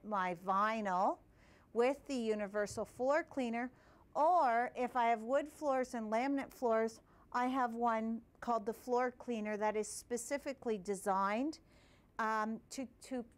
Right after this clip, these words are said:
protect and take care of your hardwood floors. And I'll pass that around. You can give it a smell as well as my universal cleaner sample.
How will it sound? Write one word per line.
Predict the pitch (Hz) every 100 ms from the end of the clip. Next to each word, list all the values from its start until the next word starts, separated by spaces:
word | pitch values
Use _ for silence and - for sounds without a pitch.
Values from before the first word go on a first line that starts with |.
| -
protect | 240 233 - 202 247 - -
and | 233 226
take | 226 226 -
care | - 220 202
of | 196
your | 196 202
hardwood | 175 185 175 165 165
floors. | 160 - 175 175 165
And | 214
I'll | 247
pass | 269 285 302 320
that | - 285 254
around. | 226 202 185 190 240 254
You | 247
can | 220 233 202
give | 208 202
it | 214
a | 202
smell | - - 214 196 214
as | 214 -
well | 220 190
as | 190 190
my | 190
universal | 185 190 190 180 190 175 - 175
cleaner | - 202 214 208
sample. | - 220 180 180 160